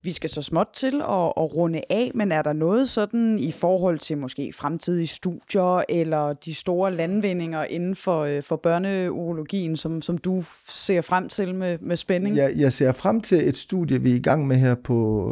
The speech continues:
Speaker 2: Aarhus Universitetshospital, hvor vi prøver at finde ud af, om vi kan nå frem til årsagerne til nogle af de her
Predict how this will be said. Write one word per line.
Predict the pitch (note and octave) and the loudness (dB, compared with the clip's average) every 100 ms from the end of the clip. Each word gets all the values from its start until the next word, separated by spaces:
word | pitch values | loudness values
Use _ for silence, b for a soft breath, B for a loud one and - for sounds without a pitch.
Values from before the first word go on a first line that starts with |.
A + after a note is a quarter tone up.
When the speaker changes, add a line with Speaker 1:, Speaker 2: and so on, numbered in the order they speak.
| - | -2
Speaker 2:
Aarhus | C3 B2 A2+ | 0 0 0
Universitetshospital, | A2+ A2+ - B2+ - - - - A#2 | 0 0 0 -2 -4 -12 -8 -2 0
hvor | A2+ G#2 | 0 -2
vi | A#2 - | -2 0
prøver | E3 E3 | 6 6
at | D#3+ | 6
finde | C3 C3+ | 4 4
ud | C3+ | 4
af, | B2 A#2 | 4 2
om | - A2 | 0 0
vi | A#2 | -2
kan | - A2+ G2+ G2+ G2+ _ _ - | 0 0 0 -2 -6 _ _ -8
nå | G#2+ | -4
frem | - B2 A#2+ | 0 0 0
til | - | -2
årsagerne | - C3+ C3 A2+ A2 G2 | 0 0 2 2 2 0
til | - G#2+ | 0 0
nogle | A#2 A2+ | 2 2
af | G#2 | 0
de | G#2+ | 0
her | G#2 F2 | 0 0